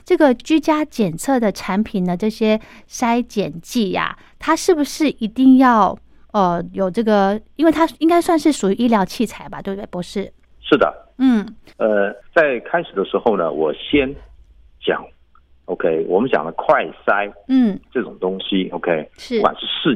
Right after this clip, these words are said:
Speaker 2: 剂或者是片，
Speaker 1: 嗯。
Speaker 2: 其实在我们生活里面呢，已经充斥得非常的多了，
Speaker 1: 嗯，
Speaker 2: OK。
Speaker 1: 嗯。
Speaker 2: 那现在是因为这个，这个新冠肺炎呢，呃，造成我们全民的恐慌，OK，
Speaker 1: 是，
Speaker 2: 所以呢，
Speaker 1: 是。
Speaker 2: 变成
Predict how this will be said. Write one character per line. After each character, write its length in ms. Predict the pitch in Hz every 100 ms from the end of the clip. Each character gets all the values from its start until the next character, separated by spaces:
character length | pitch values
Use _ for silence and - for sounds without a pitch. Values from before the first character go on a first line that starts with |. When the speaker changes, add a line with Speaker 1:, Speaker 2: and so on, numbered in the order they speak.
| -
Speaker 2:
剂 300 | 160 110 - _ _ -
或 80 |
者 140 | 107 82
是 260 | - 113 85 -
片， 180 | -
Speaker 1:
嗯。 60 | - - _ _ _ _ 240
Speaker 2:
其 100 | 226
实 100 | 143
在 120 | 151
我 80 | 92
们 80 | -
生 120 | 143
活 100 | 120
里 140 | 104
面 180 | 95 110
呢， 140 | 92 76
已 120 | 76
经 320 | 110 107 107
充 200 | 101 127 117
斥 120 | 110
得 60 |
非 160 | - 113
常 160 | 82 85
的 80 | 82 76 -
多 240 | 120 104 110
了， 160 | 87 -
Speaker 1:
嗯， 100 | 240
Speaker 2:
OK。 200 | 226 85 - _
Speaker 1:
嗯。 240 | 226 214 190
Speaker 2:
那 60 | -
现 260 | - 160
在 160 | 156 127
是 140 | -
因 220 | 147 139 143
为 180 | 143 98
这 180 | 123
个， 360 | 95 85 76 76
这 120 | - 87
个 120 | 85
新 180 | - 139
冠 140 | 123
肺 160 | 143 107
炎 200 | 76 80
呢， 180 | 95 101 _ _ _ _ _ -
呃， 540 | 82 80 78 76 73 71 - - 85 -
造 120 | 110 90
成 120 | 92
我 140 | 78
们 100 | 78
全 240 | 80 - 101
民 120 | 104
的 80 | 98
恐 260 | - 78
慌， 220 | - 87 82
OK， 120 | 80
Speaker 1:
是， 340 | 85 82 220
Speaker 2:
所 100 | 101
以 80 | 104
呢， 60 | 87
Speaker 1:
是。 60 |
Speaker 2:
变 160 | - 98
成 180 | 85